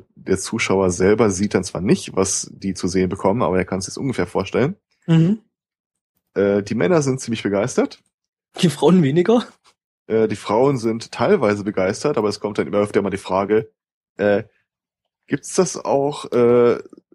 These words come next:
Speaker 1: aus der Sicht von Frauen?
Speaker 2: Stimmt, ja.
Speaker 1: Kurz
Speaker 2: Ja,
Speaker 1: danach
Speaker 2: okay.
Speaker 1: kommt die Antwort, ja, gibt es. Und da
Speaker 2: Dann machen
Speaker 1: ändert
Speaker 2: Sie doch das mal rein.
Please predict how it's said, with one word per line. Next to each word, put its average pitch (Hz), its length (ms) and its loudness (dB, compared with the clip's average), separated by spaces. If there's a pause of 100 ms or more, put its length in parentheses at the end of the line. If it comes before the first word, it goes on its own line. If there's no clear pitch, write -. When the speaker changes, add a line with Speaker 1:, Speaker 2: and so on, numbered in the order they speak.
(120)
Speaker 1:
aus 117 200 -4
der 113 160 0
Sicht 113 240 -6
von 104 180 -6
Frauen? 104 680 -4 (840)
Speaker 2:
Stimmt, - 840 -6 (140)
ja. 139 480 -2
Speaker 1:
Kurz 139 340 4
Speaker 2:
Ja, 127 60 6
Speaker 1:
danach 123 220 2
Speaker 2:
okay. 127 80 -8
Speaker 1:
kommt 123 200 -4
die - 100 -4
Antwort, 117 520 -6
ja, 101 320 0
gibt - 340 -12
es. 143 320 -6 (1200)
Und 147 200 -6
da 190 80 4
Speaker 2:
Dann 202 100 4
machen 240 120 4
Speaker 1:
ändert 240 80 0
Speaker 2:
Sie 214 80 -8
doch 220 120 -2
das 170 240 -2
mal 139 100 -2
rein. 120 300 -8